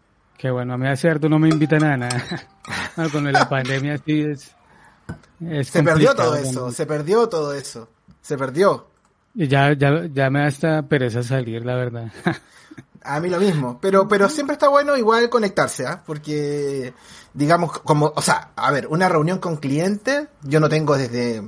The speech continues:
Speaker 2: por lo menos dos años y medio. O sea, como que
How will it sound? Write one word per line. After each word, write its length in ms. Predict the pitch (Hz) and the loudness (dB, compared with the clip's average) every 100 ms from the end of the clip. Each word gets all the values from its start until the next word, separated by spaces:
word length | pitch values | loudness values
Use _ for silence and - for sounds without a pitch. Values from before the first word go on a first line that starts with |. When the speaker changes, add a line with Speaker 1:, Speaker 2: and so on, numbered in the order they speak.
| - _ _ | -16 _ _
Speaker 2:
por 140 | - 123 | -6 -2
lo 80 | 120 | 0
menos 280 | 156 185 | 0 0
dos 180 | 165 185 | 2 4
años 160 | 180 185 | 4 2
y 40 | |
medio. 380 | 196 123 110 107 - _ | 0 -2 -6 -12 -18 _
O 60 | 139 | 0
sea, 240 | 139 - | 0 -2
como 220 | - 147 139 | -4 -2 -2
que 240 | 143 135 | -2 -4